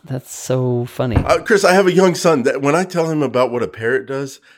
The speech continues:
Speaker 2: that is one of the coolest things in life when you figure that out for the first time and all the things as a little boy you imagine you can
Speaker 1: Animals,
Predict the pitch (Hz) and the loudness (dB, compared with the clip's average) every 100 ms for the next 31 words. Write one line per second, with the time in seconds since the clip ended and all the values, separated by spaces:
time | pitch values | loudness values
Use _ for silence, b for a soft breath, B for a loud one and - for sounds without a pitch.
0 | b 147 165 165 143 143 127 107 - - | b -4 -2 -2 -2 -4 -2 -4 -6 -8
1 | 143 151 139 - 127 120 120 104 - 104 | -4 -4 -4 -6 -8 -6 -6 -10 -12 -10
2 | 90 87 107 101 76 - 98 95 113 110 | -8 -4 0 0 -2 -8 -8 -8 -8 -6
3 | 101 101 98 104 104 92 - 101 - 104 | -2 -2 -2 -4 -8 -8 -8 -8 -4 -4
4 | 113 113 87 90 92 110 107 101 113 110 | -4 -6 -10 -4 0 0 0 -4 -6 -6
5 | 95 95 95 98 95 98 101 101 98 95 | -10 -12 -8 -6 -4 0 0 0 -2 -4
6 | 95 95 92 98 98 120 117 98 95 104 | -2 -2 -4 -8 -6 -2 -2 -2 -4 -6